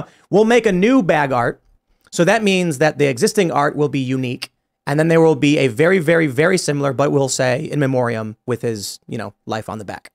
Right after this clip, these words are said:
I think that's, that, that's the appropriate thing if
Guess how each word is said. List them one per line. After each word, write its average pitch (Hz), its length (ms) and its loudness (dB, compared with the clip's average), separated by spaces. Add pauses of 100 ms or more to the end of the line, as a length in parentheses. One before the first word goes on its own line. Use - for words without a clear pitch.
(480)
I 202 80 2
think 247 100 4
that's, 214 160 2
that, 156 300 -2
that's 165 180 2
the 156 100 2
appropriate 139 340 0
thing 151 240 0
if - 380 -2